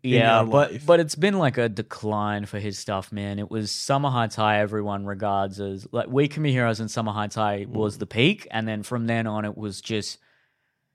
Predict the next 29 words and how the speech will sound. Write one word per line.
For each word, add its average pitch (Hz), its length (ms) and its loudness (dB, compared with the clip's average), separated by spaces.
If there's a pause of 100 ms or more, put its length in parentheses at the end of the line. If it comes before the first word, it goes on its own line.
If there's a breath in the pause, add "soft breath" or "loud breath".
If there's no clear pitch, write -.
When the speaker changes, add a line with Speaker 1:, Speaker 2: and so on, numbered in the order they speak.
(200)
Speaker 2:
yeah, 214 400 4
Angry 262 260 0
Boys 226 260 4
actually 170 340 2
wasn't 175 280 0
that 185 180 -2
bad. 185 220 4
There 160 60 0
was 135 100 0
just - 260 -8
so 139 760 4
many 117 200 0
expectations 113 840 -6
for 123 80 -6
that. 165 260 -2 (600)
And 131 100 -8
this 180 80 -6
is 139 80 -6
crazy, 104 380 -2
man. 98 160 -6
I 113 120 0
watched 156 280 -2
this 104 160 -8
stuff 98 300 -6
when 104 120 -8
I 98 80 -6
was, 98 160 -10
like, 98 200 -10
thirty. 101 260 -8